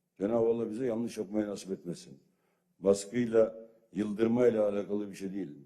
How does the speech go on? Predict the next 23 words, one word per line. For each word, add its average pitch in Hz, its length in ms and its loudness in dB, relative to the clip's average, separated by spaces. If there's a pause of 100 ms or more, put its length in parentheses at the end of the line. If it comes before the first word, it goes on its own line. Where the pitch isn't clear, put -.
(360)
Eğer 101 340 2
biz 113 380 -4
layıkıyla 107 600 2
bu 95 80 -8
görevi 98 380 -2
yapamayacağımıza 98 960 -2
kanaat 98 400 -6
götürdüğümüz 98 600 -6
anda 95 340 -4
biz 98 160 -10
kendi 101 220 -4
irademizle 98 640 -2
bırakırız. 85 500 -10 (760)
Bu 98 80 -16
görevleri 113 400 -4
Cenab-ı 110 320 -4
Allah 120 220 0
nasip 101 260 -10
ediyor. 113 260 -4
Sürelerini 107 640 -4
de 101 140 0
Cenab-ı 101 340 -2
Allah. 90 200 -4